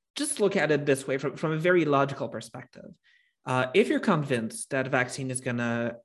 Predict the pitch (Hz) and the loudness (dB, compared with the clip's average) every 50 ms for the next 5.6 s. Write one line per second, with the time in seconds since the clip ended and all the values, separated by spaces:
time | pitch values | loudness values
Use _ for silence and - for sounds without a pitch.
0 | _ _ - - - - - 160 160 160 156 151 147 143 135 127 123 - 123 117 | _ _ -12 -10 -8 -4 2 4 4 6 4 4 0 0 -2 -2 -4 -6 -6 -6
1 | 120 - - - - - - 127 123 120 120 120 - - - - _ _ _ - | -6 -8 -10 -12 -10 -8 -4 -2 -2 -2 -2 -4 -8 -14 -20 -20 _ _ _ -2
2 | 123 120 117 120 117 - - - 147 143 143 139 143 151 160 143 139 139 135 135 | -2 0 2 2 0 0 0 0 2 4 4 4 4 2 2 4 4 4 4 2
3 | 131 - - - - 139 135 131 127 131 - 117 107 110 117 117 - 131 120 120 | 0 -2 -6 -4 -2 -2 -2 -2 -4 -8 -12 -12 -10 -10 -10 -6 -4 -4 -4 -4
4 | 123 - - - 135 131 131 127 127 - 131 120 - 151 147 147 147 - - 135 | -6 -8 -6 0 0 2 2 0 -2 -6 -8 -4 0 0 0 0 0 -2 -6 -6
5 | 107 - 110 87 - - - - - - - 175 | -6 -6 -8 -10 -12 -14 -14 -14 -12 -10 -10 -10